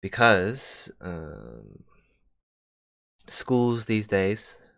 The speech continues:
rely highly on technology, right? It's like iPads for kids everywhere,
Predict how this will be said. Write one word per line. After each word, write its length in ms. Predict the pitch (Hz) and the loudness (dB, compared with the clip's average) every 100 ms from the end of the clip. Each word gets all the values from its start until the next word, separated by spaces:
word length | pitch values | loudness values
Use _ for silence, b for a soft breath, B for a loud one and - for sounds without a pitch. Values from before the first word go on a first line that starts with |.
| _ _ _ _ _ B B B B _ _ _ _ _ _ _ _ _ _ _ - | _ _ _ _ _ B B B B _ _ _ _ _ _ _ _ _ _ _ -4
rely 520 | 107 101 101 98 98 | 0 4 6 6 4
highly 500 | - 139 127 82 90 | 2 2 2 0 -6
on 200 | 87 92 | -6 -8
technology, 680 | 98 107 131 98 71 78 - _ _ _ - | -8 -6 -4 -4 -8 -16 -20 _ _ _ -16
right? 280 | - 82 - | -14 -14 -18
It's 400 | - - - - | -20 -16 -12 -12
like 340 | - - - - | -12 -2 0 0
iPads 380 | - 85 82 - | -2 -6 -6 -10
for 140 | - | -14
kids 260 | - 104 87 | -8 -6 -2
everywhere, 480 | 101 95 76 76 | -2 -4 -8 -14